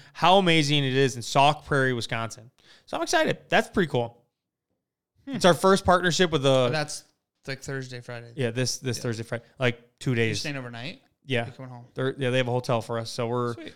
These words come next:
Speaker 1: they're kinda rolling out. Like I said, this is the first time
Speaker 2: You
Speaker 1: we're
Speaker 2: and
Speaker 1: working
Speaker 2: the,
Speaker 1: with the Chamber of
Speaker 2: the wife
Speaker 1: Commerce.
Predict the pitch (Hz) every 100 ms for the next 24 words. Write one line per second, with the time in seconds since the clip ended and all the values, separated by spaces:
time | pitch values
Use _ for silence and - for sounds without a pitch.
0 | - - 185 185 180 175 180 175 170 175
1 | 165 139 120 135 139 143 127 175 - 170
2 | 165 170 175 165 156 170 170 165 147 175
3 | 180 190 185